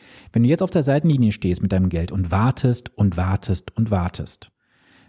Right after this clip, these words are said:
was hast du in der Zwischenzeit gehabt? Richtig, Opportunitätskosten. Diese Opportunitätskosten können sich auf hohe fünf-, vier-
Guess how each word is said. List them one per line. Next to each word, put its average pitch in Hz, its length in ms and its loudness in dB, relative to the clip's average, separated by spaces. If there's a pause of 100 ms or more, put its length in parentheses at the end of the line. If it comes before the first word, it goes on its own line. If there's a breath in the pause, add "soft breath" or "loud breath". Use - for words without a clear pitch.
was 120 140 -2
hast 156 160 0
du 160 40 4
in 143 40 4
der 135 80 2
Zwischenzeit 127 400 -2
gehabt? - 400 -4 (560)
Richtig, 95 480 -2 (100)
Opportunitätskosten. - 1120 -2 (580 loud breath)
Diese 208 140 4
Opportunitätskosten 165 1000 -2
können 143 180 0
sich 139 80 0
auf - 160 -2
hohe 110 220 2
fünf-, 185 540 0 (200)
vier- 156 520 0